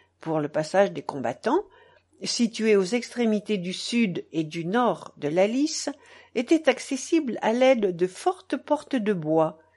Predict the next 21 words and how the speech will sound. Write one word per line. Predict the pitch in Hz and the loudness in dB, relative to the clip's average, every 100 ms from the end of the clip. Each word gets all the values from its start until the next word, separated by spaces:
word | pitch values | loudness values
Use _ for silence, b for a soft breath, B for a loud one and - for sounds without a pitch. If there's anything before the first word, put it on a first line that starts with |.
| b b - | b b -2
par | 185 185 | 0 2
lesquelles | 180 185 190 226 247 160 | 0 2 2 2 0 -2
deux | 208 320 | 0 2
cavaliers | 254 220 240 269 311 | 2 2 2 2 0
pouvaient | 294 269 262 | 0 -2 0
entrer | 254 247 269 | -2 0 0
de | 208 | 0
front. | 190 - - - - _ _ _ _ _ _ _ _ - | -2 -6 -8 -8 -12 _ _ _ _ _ _ _ _ -6
À | 170 | -4
chacune | - 175 285 277 | -4 -2 2 2
de | 160 | 0
ces | - 160 180 | -4 -2 -2
entrées | 196 - 285 381 B B B B | -2 -2 -2 -2 B B B B
se | - | -4
tenaient | 262 277 254 262 | 0 2 4 2
deux | 185 170 311 381 - | 0 0 0 0 0
héros | 262 247 - 156 - | 2 2 4 2 2
accompagnés | - 175 208 202 202 196 | -4 -2 0 2 2 2
de | 165 | -2
six | - 156 | -6 -10
trompettes, | - 123 127 175 262 - | -8 -8 -2 0 0 -4